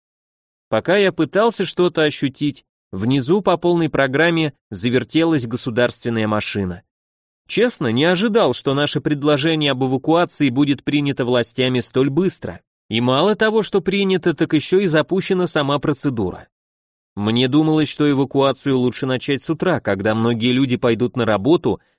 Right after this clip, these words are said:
но дом на холме рассудил иначе. Помимо спасателей, к повреждённым зданиям начали прибывать многочисленные автобусы.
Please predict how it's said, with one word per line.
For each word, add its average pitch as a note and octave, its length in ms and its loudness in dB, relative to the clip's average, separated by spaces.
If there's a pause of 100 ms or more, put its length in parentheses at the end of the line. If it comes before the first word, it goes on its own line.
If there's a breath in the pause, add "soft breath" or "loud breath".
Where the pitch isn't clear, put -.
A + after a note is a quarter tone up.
(160)
но B2 240 2
дом D#3+ 260 2
на G3+ 80 0
холме F3+ 380 2
рассудил C3 600 0
иначе. A2 460 -4 (380)
Помимо A3+ 400 0
спасателей, G3+ 680 0
к - 100 -10
повреждённым E3 680 2
зданиям D#3+ 460 0
начали D3 360 0
прибывать B2+ 600 0
многочисленные C#3 840 0
автобусы. A#2+ 580 -4